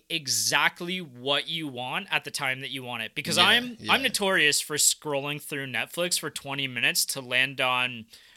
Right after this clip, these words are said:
Speaker 1: whatever, basically, that I had seen fifteen minutes ago, but
Speaker 2: Yeah.
Speaker 1: just couldn't decide on. Because for me, a little bit, I gotta be watching the best. I'm, I'm a little
Speaker 2: Yeah.
Speaker 1: bit of a perfectionist,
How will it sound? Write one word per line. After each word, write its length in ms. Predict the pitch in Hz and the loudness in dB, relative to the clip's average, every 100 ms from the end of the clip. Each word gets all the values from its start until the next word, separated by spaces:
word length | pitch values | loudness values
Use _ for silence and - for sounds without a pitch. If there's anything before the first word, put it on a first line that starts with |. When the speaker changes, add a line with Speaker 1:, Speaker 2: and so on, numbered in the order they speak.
| _ | _
Speaker 1:
whatever, 920 | 120 120 143 151 139 139 123 131 123 | -12 0 6 10 10 8 4 0 -2
basically, 720 | 113 123 120 123 131 - 120 120 | 0 0 2 0 -2 -4 -4 -2
that 160 | 131 | 2
I 140 | 123 117 | 4 2
had 180 | 117 | 2
seen 520 | 113 - 139 123 120 113 | 0 2 0 -4 -6 -8
fifteen 540 | - 139 - 135 127 117 | -2 -2 0 -2 -4 -6
minutes 320 | 117 117 - | -6 -2 -4
ago, 280 | 123 127 131 | -2 -2 -2
but 120 | 131 | 0
Speaker 2:
Yeah. 60 | 117 | 0
Speaker 1:
just 160 | 127 - | 0 -2
couldn't 360 | 143 127 123 _ - | -6 -8 -10 _ -4
decide 420 | 135 - 113 117 | 0 2 0 -2
on. 160 | 110 101 - - - | -4 -10 -18 -12 -2
Because 220 | 170 226 | 2 2
for 160 | 262 | 2
me, 300 | 208 170 190 | 0 2 4
a 80 | 247 | 4
little 180 | 262 277 | 2 2
bit, 200 | 311 311 - | 4 4 6
I 80 | |
gotta 220 | 233 196 220 | 6 4 2
be 100 | 240 | 0
watching 500 | 180 170 - 185 160 | 2 2 2 -2 -4
the 80 | 127 _ | -10 _
best. 460 | 131 98 - - - - - - | -2 -2 0 0 -2 -14 -6 2
I'm, 240 | 170 165 - | 2 2 -2
I'm 100 | 180 | 0
a 60 | 175 | 2
little 240 | 156 226 | 4 6
Speaker 2:
Yeah. 40 | 233 | 6
Speaker 1:
bit 80 | |
of 160 | 233 202 | 4 2
a 120 | 220 | -2
perfectionist, 1080 | 180 - 165 - 123 143 - 185 233 262 - | -2 -4 -4 2 2 4 0 -2 -4 -2 -4